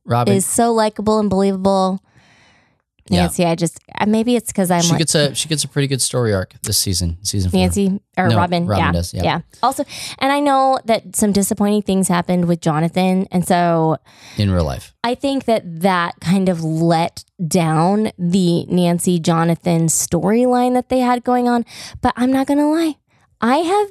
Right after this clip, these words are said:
Speaker 2: been Nancy Steve from the beginning.
Speaker 1: Yeah.
Speaker 2: And then this season I realized mostly I just want Steve to have what he wants, which is Nancy.
Speaker 1: Stancy.
Speaker 2: It doesn't
Speaker 1: Or Neve.
Speaker 2: <sighs>
Speaker 1: Yeah.
Speaker 2: but, but it's not really tied up in Nancy.
Speaker 1: Squish the names together.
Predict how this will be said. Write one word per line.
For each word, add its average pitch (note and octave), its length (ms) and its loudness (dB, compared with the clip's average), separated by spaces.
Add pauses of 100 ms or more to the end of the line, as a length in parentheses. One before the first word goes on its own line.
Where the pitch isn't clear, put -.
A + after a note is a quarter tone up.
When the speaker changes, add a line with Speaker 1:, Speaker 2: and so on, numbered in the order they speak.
(120)
Speaker 2:
been D4 460 2 (720)
Nancy B3+ 640 2
Steve B3 760 0
from A3 240 0
the A3+ 100 0
beginning. G#3+ 520 0
Speaker 1:
Yeah. E2 260 -2 (400)
Speaker 2:
And A3 160 2
then A3 300 0
this G#3+ 180 0
season G#3 360 0
I G3+ 60 2
realized F#3+ 500 0 (160)
mostly A3 400 2
I A3 60 0
just G3+ 180 0
want G3+ 180 0
Steve F#3+ 300 -2
to G3 60 -2
have F3+ 180 0
what F3+ 100 2
he F3 80 2
wants, D#3+ 300 -2
which - 140 -6
is E3 120 0
Nancy. E3 600 0 (280)
Speaker 1:
Stancy. E2+ 640 -4 (100)
Speaker 2:
It G3+ 180 -2
doesn't F#3+ 380 -2 (340)
Speaker 1:
Or G2+ 60 -4
Neve. F#2 200 0
Speaker 2:
<sighs> E2 240 -2 (640)
Speaker 1:
Yeah. F#3 200 0 (180)
Speaker 2:
but, - 140 -20
but F3+ 160 0
it's - 240 -2
not D#3+ 200 0
really D#3+ 240 0
tied D3 220 -2
up - 160 -6
in C3+ 100 -6
Nancy. A#2 380 -6
Speaker 1:
Squish - 300 -8
the - 60 -6
names G2+ 200 -8
together. A2 220 -8